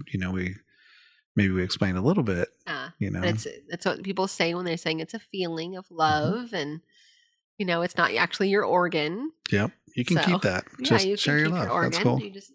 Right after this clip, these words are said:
Speaker 2: share your love.
Speaker 1: Yeah, which he
Speaker 2: So.
Speaker 1: does. So, so that's awesome. Guys, just wanna say thank you, right? We've been, we've been doing this for a year now. Um, I would have loved to have done this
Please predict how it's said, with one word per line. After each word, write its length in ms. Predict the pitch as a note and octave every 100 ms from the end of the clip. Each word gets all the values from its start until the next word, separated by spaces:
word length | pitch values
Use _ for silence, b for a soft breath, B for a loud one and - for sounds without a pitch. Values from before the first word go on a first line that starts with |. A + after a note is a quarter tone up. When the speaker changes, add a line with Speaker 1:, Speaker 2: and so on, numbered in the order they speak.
| -
Speaker 2:
share 240 | - F3+
your 160 | F3 A3+
love. 340 | G#3 F#3+ A3 C#4 -
Speaker 1:
Yeah, 280 | G2 F2+ G2 - _ _ -
which 200 | G2 -
he 60 |
Speaker 2:
So. 60 | G2+
Speaker 1:
does. 260 | G2 F#2+ -
So, 300 | A#2 G2 - B B B B B B _ _ -
so 520 | - B2 A#2+ A#2+ -
that's 280 | C3+ C3+ - - -
awesome. 440 | F2 F#2 - E2 - _ _ -
Guys, 320 | A#2+ G#2+ - A#2 G#2
just 280 | - A#2 -
wanna 120 | A2
say 160 | A2 G#2
thank 300 | G#2 F#2+ -
you, 120 | G#2 - _
right? 240 | - G2 G2 -
We've 240 | G2+ F#2+
been, 400 | A2 G2+ G2 G2
we've 120 | G#2+ G2+
been 160 | G#2
doing 200 | G#2 G#2
this 200 | G2+ G2
for 460 | - G2+ G2 F#2+ -
a 60 | A2
year 260 | G2+ A#2 B2
now. 380 | A#2+ C#3+ F3+ D#3
Um, 240 | G2 F#2
I 80 | G2
would 120 | G2+
have 100 | G2
loved 260 | G2 A2+ A2+
to 100 | B2
have 100 | A2
done 160 | A#2 A2+
this 240 | A2